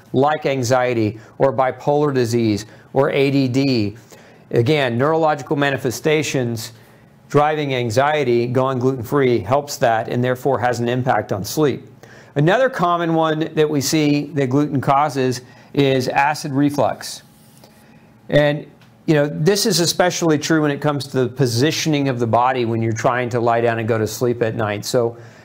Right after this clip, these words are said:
a lot of times people with persistent acid reflux, or really even acid reflux might not even be an accurate term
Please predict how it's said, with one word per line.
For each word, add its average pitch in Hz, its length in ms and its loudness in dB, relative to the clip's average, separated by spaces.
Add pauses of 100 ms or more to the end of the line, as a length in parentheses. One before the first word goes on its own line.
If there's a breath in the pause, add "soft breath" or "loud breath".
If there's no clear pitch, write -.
(120 loud breath)
a 127 60 4
lot 139 180 2
of 139 80 -6
times 131 360 -2
people 160 240 -2
with 151 440 -2
persistent 143 580 -2
acid 131 400 -2
reflux, 127 480 -2
or 123 120 0
really 131 600 -2
even 127 160 0
acid 123 320 -4
reflux 123 420 -2
might 135 200 0
not 131 160 0
even 120 180 -2
be 117 320 -2
an 123 100 -2
accurate 139 640 0
term 135 520 -2